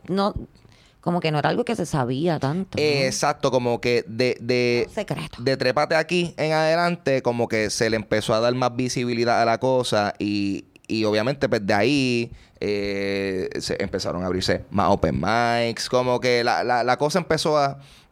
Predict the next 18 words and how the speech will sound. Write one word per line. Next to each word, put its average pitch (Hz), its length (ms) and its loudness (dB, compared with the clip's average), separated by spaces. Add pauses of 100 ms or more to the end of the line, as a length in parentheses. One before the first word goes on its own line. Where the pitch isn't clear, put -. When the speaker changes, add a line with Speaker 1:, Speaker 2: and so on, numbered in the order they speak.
(160)
Speaker 2:
a 123 80 4
agilizarse 131 520 0
un 123 80 0
poco. 90 400 0 (520)
Pero, 123 500 2
pero, 127 380 0
pero 123 220 2
aún 120 140 0
así 165 300 0
es 151 80 0
como 165 240 -2
tú 160 100 -2
dices, 151 360 0
tú 123 100 -4
sabes, 120 260 0
uno, 123 340 0
uno 131 380 0
no, 123 400 -2